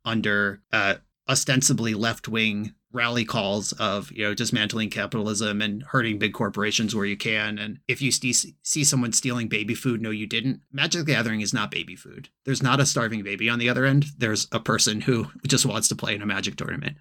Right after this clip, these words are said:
There, there are some really stupid leaps being made in service of finding a moral stance that happens to align perfectly with what you want to be doing.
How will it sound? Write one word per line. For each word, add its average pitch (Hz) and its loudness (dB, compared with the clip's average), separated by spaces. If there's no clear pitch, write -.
There, 123 0
there 127 2
are 127 6
some 113 2
really 135 0
stupid 120 -4
leaps 110 -4
being 135 2
made 151 -2
in 120 0
service 113 2
of 107 -6
finding 123 2
a 107 -2
moral 107 -4
stance 110 -4
that 104 -8
happens 120 2
to 117 4
align 107 2
perfectly 117 2
with 113 0
what 104 -2
you 101 -4
want - -4
to 117 0
be 110 2
doing. 120 0